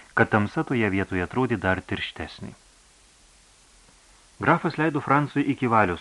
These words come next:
pasigrožėti tuo įspūdingu vaizdu. Paskui prisidėjo pirštą prie lūpų ir, nulipęs tris laiptus, kurie ėjo į rūsį, įžengė tenai pro vidurinę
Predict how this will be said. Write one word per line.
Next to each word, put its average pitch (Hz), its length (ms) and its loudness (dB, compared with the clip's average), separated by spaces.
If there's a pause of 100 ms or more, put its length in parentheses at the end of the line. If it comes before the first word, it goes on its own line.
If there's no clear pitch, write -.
pasigrožėti 98 720 -2
tuo 101 160 0
įspūdingu 92 640 -4
vaizdu. 76 460 -6 (580)
Paskui 180 320 2
prisidėjo 127 480 2
pirštą 117 400 2
prie 92 160 0
lūpų 117 500 2
ir, 147 200 4
nulipęs 110 420 2
tris 92 300 -4
laiptus, 90 420 0 (480)
kurie 123 240 6
ėjo 131 320 2
į 127 160 2
rūsį, 135 320 -2 (460)
įžengė 147 420 4
tenai 127 280 2
pro 123 260 4
vidurinę 101 420 2